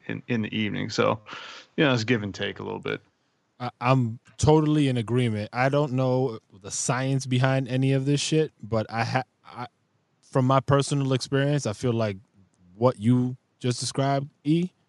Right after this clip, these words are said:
Speaker 2: is the right way to do it. If, if you want them to have to, you know, uh, get accustomed to normal life,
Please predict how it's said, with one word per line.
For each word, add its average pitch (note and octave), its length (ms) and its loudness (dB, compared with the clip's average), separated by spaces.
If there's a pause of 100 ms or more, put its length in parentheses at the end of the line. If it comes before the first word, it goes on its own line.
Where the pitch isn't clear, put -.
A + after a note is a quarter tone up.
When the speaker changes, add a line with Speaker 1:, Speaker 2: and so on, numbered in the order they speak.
(200)
Speaker 2:
is C#3 200 6
the A#2+ 100 4
right A2+ 200 2
way G#2+ 120 -2
to G2+ 100 -2
do A2 200 2
it. G2+ 120 -2
If, E3 240 4 (640)
if C#3+ 140 4
you D3+ 120 8
want D3 320 4 (760)
them C3+ 320 2
to C3 100 -2
have C3 260 2
to, A#2 120 -2 (300)
you C3 120 0
know, G2+ 200 -4 (300)
uh, A#2+ 60 -6 (120)
get C#3+ 140 4
accustomed B2+ 640 -2
to A2+ 100 -2
normal A2 360 0
life, G2+ 400 -10